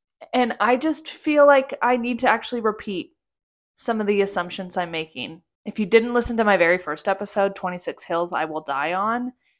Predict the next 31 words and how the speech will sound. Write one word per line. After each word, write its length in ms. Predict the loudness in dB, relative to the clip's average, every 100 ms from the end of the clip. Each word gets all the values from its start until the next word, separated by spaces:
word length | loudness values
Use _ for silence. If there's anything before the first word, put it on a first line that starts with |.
| _
and 120 | -8 -2
maybe 240 | -2 0
you 100 | -2
didn't 220 | -2 -6
hear 540 | -10 -8 -6 -4 -6 _ _ _ _ _ _ _ _ _ -10
the 160 | -6 -6
premise, 640 | 0 2 4 2 2 4
<laughs> 120 | 6
the 140 | 4
foundation 1040 | 6 10 10 8 6 6 4 4 2 0 -2 4
of 180 | 4
my 180 | 6 2
current 460 | 2 0 2 0 0
beliefs 540 | 0 0 -2 -4 -2 0
about 420 | 2 4 4 2
diet 320 | 2 2 0
culture 580 | -4 -6 -6 -4 -4 -4 -10
and 300 | -14 -16 -12 2
all 200 | 4 4
of 120 | 4
that, 380 | 6 6 6 2 _ _ _
I'm 80 | -4
gonna 120 | 4
repeat 380 | 6 6 0 -6
some 160 | -6 -2
of 40 |
them 160 | -4 -2
for 180 | -4 -2
you 140 | -4
here 320 | -6 -8 -8 -10
because 640 | -8 -4 -4 -4 -8